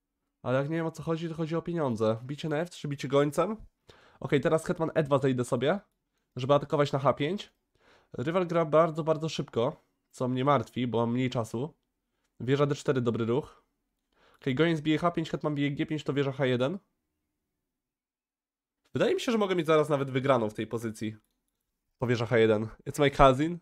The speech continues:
Okej. Teraz hetman C cztery. To jest ruch, który może być takim gwoździem do trumny dla mojego przeciwnika.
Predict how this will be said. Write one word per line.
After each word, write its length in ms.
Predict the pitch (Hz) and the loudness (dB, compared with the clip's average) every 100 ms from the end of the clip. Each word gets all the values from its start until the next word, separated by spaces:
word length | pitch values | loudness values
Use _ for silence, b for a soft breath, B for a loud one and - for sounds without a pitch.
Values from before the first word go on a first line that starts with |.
| - | -6
Okej. 480 | 120 143 127 110 - _ _ _ _ _ | 0 4 4 2 -2 _ _ _ _ _
Teraz 200 | - 131 | -4 -2
hetman 360 | - 214 226 220 | 0 0 0 -2
C 160 | - 208 | -2 -2
cztery. 920 | - - - 180 123 110 107 - _ _ _ _ _ - | -2 -4 6 8 10 6 4 0 _ _ _ _ _ -2
To 60 | |
jest 220 | 156 139 | -2 2
ruch, 340 | 160 202 233 - | 4 6 6 2
który 260 | - 180 | 0 2
może 200 | 180 180 | 4 2
być 140 | 175 - | 0 0
takim 280 | 170 175 160 | -2 0 0
gwoździem 420 | 165 180 180 175 | 4 4 4 2
do 100 | 160 | 0
trumny 500 | - 165 113 104 101 | 2 2 2 0 -2
dla 200 | 110 120 | -2 0
mojego 240 | 117 117 | 2 0
przeciwnika. 640 | - 123 110 113 117 110 | -6 -8 -6 -4 -2 -2